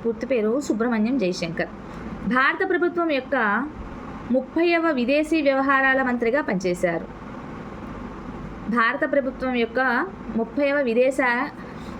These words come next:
విదేశీ వ్యవహారాల మంత్రిగా పనిచేశారు సుబ్రహ్మణ్యం జయశంకర్. ఇండో అమెరికన్ అణు ఒప్పందానికి సంబంధించిన సంప్రదింపుల్లో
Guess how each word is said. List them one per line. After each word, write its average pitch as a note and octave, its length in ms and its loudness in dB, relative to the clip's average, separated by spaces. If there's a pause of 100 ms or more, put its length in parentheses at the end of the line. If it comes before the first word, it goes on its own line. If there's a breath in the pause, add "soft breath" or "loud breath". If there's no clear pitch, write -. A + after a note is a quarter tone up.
విదేశీ D4 440 4
వ్యవహారాల B3 540 2
మంత్రిగా G#3+ 380 2
పనిచేశారు G#3 760 2
సుబ్రహ్మణ్యం G#3 540 2
జయశంకర్. F3 540 0 (1040)
ఇండో D#4+ 260 2
అమెరికన్ D#4 640 2 (320)
అణు A#3 140 4
ఒప్పందానికి C#4+ 640 2
సంబంధించిన A#3 920 0 (380)
సంప్రదింపుల్లో A#3 1040 2